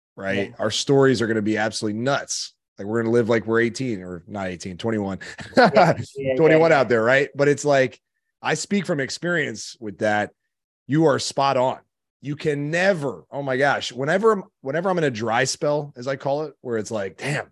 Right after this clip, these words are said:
Speaker 1: not getting, not getting that ass," you know, like, I need, I need it. The one go-to that I know will always work for me, at least, speaking for myself,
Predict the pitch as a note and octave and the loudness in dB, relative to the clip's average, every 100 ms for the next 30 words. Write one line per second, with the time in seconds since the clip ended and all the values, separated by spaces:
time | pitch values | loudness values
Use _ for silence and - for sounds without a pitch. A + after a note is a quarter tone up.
0 | - A2 A2 A2 G#2 G2 _ - _ A#2+ | -16 -12 -8 -8 -8 -14 _ -20 _ -14
1 | B2 B2 A2 G2+ C3+ D3+ - - G#2 A#2 | -8 -2 -2 -2 -2 -2 -4 -8 -4 -2
2 | A#2+ G#2 F#2+ A2+ B2 G2+ A#2 B2 - - | 0 -2 -4 -6 -6 -6 -4 -4 -6 -20
3 | - _ _ _ _ _ _ - A#2 D3+ | -20 _ _ _ _ _ _ 0 4 6
4 | G3+ E3+ B2 B2 F3 - C#3 A#2+ B2 C3 | 6 4 0 4 6 6 2 2 2 2
5 | A2+ A#2 B2 G#2+ G#2 A#2+ C#3 B2 G2 F#2 | 0 -2 0 0 -2 2 2 2 -4 -8
6 | F#2 - G2 A#2+ C#3+ F#2 E2+ E2 - A2 | -12 -12 -4 2 2 0 -8 -10 -8 -6
7 | G2 F#2+ F#2+ F#2 - A#2 F#2 - | -8 -8 -8 -6 0 0 0 -6